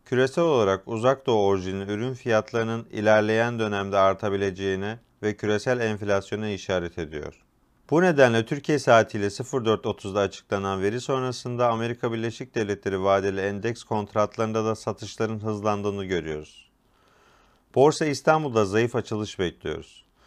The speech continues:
Dün bin altı yüz otuz direncini yüksek hacim ve para girişiyle test etmesine karşın aşamayan ve yüzde bire yakın geri çekilen Borsa İstanbul yüz endeksinde momentum kaybı devam edebilir. Ana yükseliş trendinde bozulma beklemiyoruz.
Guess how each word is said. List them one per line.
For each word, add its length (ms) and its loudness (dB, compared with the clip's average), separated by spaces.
Dün 280 -2
bin 120 0
altı 300 4
yüz 120 -4
otuz 360 -4
direncini 480 0
yüksek 340 -6
hacim 300 -2
ve 100 0
para 240 0
girişiyle 540 -4
test 240 -6
etmesine 500 -6
karşın 380 -2
aşamayan 600 -6
ve 80 0
yüzde 340 -2
bire 160 -2
yakın 260 -2
geri 280 -2
çekilen 480 -6
Borsa 280 -2
İstanbul 540 -4
yüz 200 -4
endeksinde 640 -4
momentum 560 -4
kaybı 340 0
devam 340 2
edebilir. 540 -6
Ana 180 4
yükseliş 480 0
trendinde 600 -2
bozulma 460 -2
beklemiyoruz. 800 -6